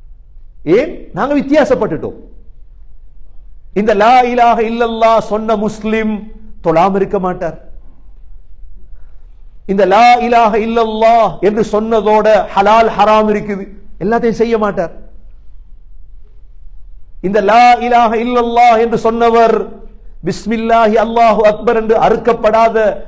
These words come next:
எந்த கோழியையோ மாட்டையோ ஆட்டையோ சாப்பிட மாட்டார்.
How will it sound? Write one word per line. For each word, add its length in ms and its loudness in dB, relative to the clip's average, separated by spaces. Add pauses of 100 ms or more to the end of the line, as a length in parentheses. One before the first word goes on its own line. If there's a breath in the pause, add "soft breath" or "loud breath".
(140)
எந்த 380 0
கோழியையோ 680 4 (200)
மாட்டையோ 520 2 (260)
ஆட்டையோ 460 2
சாப்பிட 380 0
மாட்டார். 400 -6